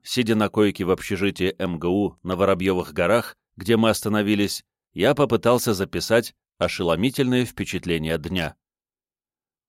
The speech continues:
Двадцать девятое января тысяча девятьсот пятьдесят шестого года. Примерно с семи тридцати до двух часов тридцати минут.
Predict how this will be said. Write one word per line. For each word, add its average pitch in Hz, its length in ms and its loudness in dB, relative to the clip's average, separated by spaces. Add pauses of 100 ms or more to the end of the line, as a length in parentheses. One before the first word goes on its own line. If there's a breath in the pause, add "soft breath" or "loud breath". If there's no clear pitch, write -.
(100)
Двадцать 117 440 0
девятое 98 440 4
января 85 580 2 (240)
тысяча 143 400 -2
девятьсот 87 440 -2
пятьдесят 87 400 -2
шестого 85 420 -2
года. 82 360 -2 (580)
Примерно 104 500 2
с - 60 -4
семи 98 260 -2
тридцати 92 640 -4 (480)
до 92 220 0
двух 117 260 0
часов 113 420 0
тридцати 90 460 -4
минут. 85 420 -6